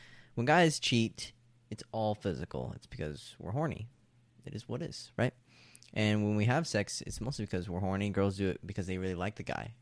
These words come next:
and they're really emotional about it, right? It is what is. They, we're very different. So it's, this is a very big double standard.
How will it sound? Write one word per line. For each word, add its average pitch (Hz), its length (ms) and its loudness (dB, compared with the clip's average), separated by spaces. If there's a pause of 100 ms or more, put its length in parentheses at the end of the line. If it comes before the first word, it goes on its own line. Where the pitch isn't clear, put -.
(180)
and 95 100 -8
they're 90 80 -4
really 92 160 -2
emotional 87 400 -6
about - 200 -8
it, - 80 -16 (100)
right? 85 160 -2 (680)
It - 80 -2
is 143 180 2
what 139 120 0
is. 135 280 -4
They, 110 100 4
we're 113 180 6
very 131 220 10
different. 113 380 4
So 104 360 6
it's, - 440 -4
this 151 160 -2
is 185 80 -2
a - 20 -2
very 165 180 6
big 123 300 2
double 113 220 6
standard. 98 420 2